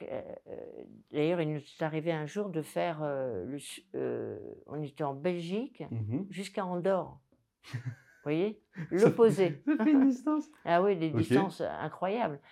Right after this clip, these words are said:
Speaker 1: Alors, l'été, ça allait parce qu'on, on logeait au Martinez ou, ou alors on allait, euh, dans un petit hôtel, je me souviens, qui était hyper sympa, dans le Var. Et, euh, donc, on tournait autour.
Speaker 2: Mhm.
Speaker 1: Mais sinon,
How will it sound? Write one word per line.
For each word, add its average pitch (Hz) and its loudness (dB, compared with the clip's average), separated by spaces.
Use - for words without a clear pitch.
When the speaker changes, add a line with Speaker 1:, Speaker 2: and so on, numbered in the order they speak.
Speaker 1:
Alors, 139 -2
l'été, 175 2
ça 190 -2
allait 180 0
parce 165 -10
qu'on, 127 -8
on 151 -6
logeait 165 -2
au 175 -2
Martinez 165 -6
ou, 147 -10
ou 160 0
alors 160 0
on 156 -6
allait, 151 -6
euh, 104 -6
dans 151 -6
un 156 -4
petit - -16
hôtel, 170 -4
je 160 -10
me 156 -6
souviens, 156 -10
qui 156 -14
était 156 -8
hyper 156 -6
sympa, 170 -6
dans 165 -2
le 160 0
Var. 170 -2
Et, 160 0
euh, 143 -4
donc, 160 -6
on 160 -2
tournait 151 -4
autour. 165 -2
Speaker 2:
Mhm. 101 -2
Speaker 1:
Mais 156 2
sinon, 175 -4